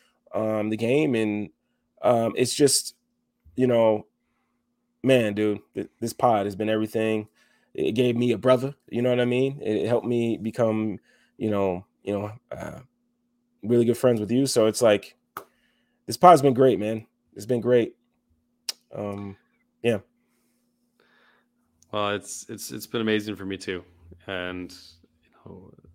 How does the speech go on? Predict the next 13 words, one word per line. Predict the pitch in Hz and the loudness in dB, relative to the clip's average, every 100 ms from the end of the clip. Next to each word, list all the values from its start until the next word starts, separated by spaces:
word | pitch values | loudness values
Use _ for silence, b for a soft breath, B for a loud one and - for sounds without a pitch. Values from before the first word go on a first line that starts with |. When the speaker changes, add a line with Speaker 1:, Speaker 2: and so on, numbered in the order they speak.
| _ _ - | _ _ -20
Speaker 2:
it | - _ _ | -20 _ _
was, | - - - _ _ _ _ _ _ _ _ _ _ _ _ _ _ _ _ _ - | -16 -16 -20 _ _ _ _ _ _ _ _ _ _ _ _ _ _ _ _ _ -16
at | 113 | -2
first | 117 110 110 | 2 2 2
it | |
was | 104 98 - - 120 | -4 -4 -8 -14 -14
just | 110 104 - | -10 -10 -10
to | |
try | 98 113 | -4 0
and | 104 98 | 0 0
find | 107 101 | -2 -2
an | 98 | -4
outlet | 98 101 104 107 | -2 -2 -2 -4